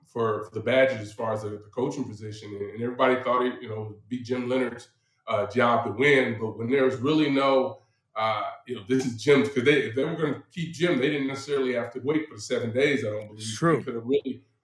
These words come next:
Speaker 1: rallied the troops and said, "This is your coach, you know, let's see what we can do." And when that didn't happen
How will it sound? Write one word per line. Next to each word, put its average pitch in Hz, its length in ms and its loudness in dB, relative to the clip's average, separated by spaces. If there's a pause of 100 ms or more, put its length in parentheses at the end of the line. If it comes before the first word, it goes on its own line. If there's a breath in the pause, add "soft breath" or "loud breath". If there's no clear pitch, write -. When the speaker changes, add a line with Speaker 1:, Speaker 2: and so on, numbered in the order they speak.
(120)
Speaker 1:
rallied 139 460 6
the 131 80 -4
troops 147 340 2
and 131 100 -10
said, 127 160 0
"This 139 160 -4
is 123 140 -10
your 127 80 -2
coach, - 400 -4 (480)
you 123 100 0
know, 107 180 2
let's 131 280 2
see 156 160 4
what 123 100 4
we 131 80 4
can 110 200 -8
do." - 280 4 (220)
And 117 460 -4
when 104 160 -6
that 135 260 0
didn't 127 200 -2
happen 131 540 2